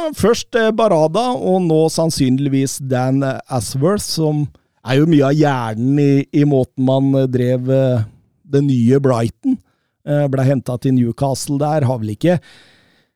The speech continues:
eh, maksa potensialet sitt i Newcastle der nå, og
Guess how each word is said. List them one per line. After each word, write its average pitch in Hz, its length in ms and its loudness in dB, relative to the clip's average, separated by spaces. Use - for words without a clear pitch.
eh, - 300 -14
maksa 190 1000 0
potensialet 135 840 0
sitt 147 220 -2
i 147 60 2
Newcastle 131 560 -2
der 151 160 0
nå, 180 100 -2
og 147 420 0